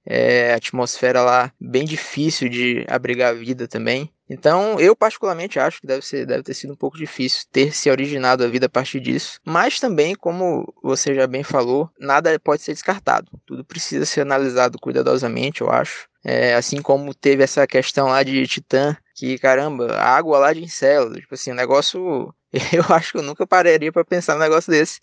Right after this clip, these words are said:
Mas tudo precisa ser analisado com cuidado e o máximo de opções possíveis precisam ser analisadas, né? Pra gente começar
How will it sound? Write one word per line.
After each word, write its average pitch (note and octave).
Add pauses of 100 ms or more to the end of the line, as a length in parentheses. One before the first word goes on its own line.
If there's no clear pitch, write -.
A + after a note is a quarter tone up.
Mas C#3
tudo F3
precisa F3
ser E3+
analisado D#3
com D#3+
cuidado C#3 (280)
e C#3
o E3
máximo F#3+
de F#3+
opções F3+
possíveis E3
precisam F#3+
ser C3 (180)
analisadas, A#2+
né? C3+ (100)
Pra B2
gente A#2+
começar B2+